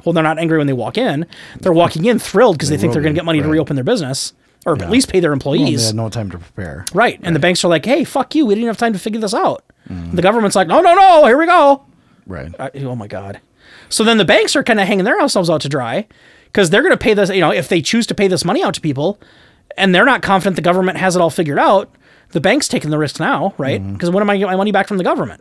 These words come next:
Speaker 2: Mm-hmm.
Speaker 1: Oh my God. But like you and I just said,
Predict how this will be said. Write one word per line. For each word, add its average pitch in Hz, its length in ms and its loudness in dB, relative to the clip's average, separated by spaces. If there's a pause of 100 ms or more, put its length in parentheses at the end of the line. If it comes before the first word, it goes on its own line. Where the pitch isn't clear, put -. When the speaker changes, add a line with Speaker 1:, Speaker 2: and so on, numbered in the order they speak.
(140)
Speaker 2:
Mm-hmm. 90 300 -10 (160)
Speaker 1:
Oh 151 80 -6
my 117 100 -8
God. 98 300 -12 (640)
But 277 360 4 (180)
like 180 220 0
you 220 60 2
and 220 80 2
I 226 60 2
just 196 220 -2
said, 220 380 2